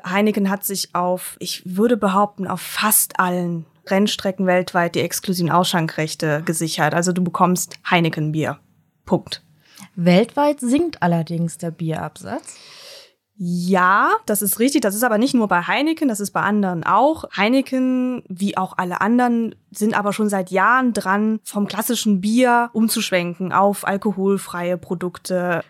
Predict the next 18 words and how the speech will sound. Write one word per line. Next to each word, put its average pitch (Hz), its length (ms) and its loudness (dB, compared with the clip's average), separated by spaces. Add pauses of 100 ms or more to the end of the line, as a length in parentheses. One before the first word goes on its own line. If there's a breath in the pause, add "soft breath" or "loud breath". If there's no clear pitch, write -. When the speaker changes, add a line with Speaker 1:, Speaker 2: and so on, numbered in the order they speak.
(120)
Speaker 1:
Heineken 202 380 2
ist 202 140 -6
vor 214 100 0
ein 202 60 0
paar 202 160 -2
Jahren 196 280 2
in 196 120 0
den 196 140 2
Trendmarkt 196 800 0
Cannabis-versetzte 202 1400 2
Getränke 202 420 0
mit 196 120 2
eingestiegen, 196 760 0
hat 185 120 -2
da 190 100 2
schon 196 240 2
ein 190 40 2
Getränk 196 640 0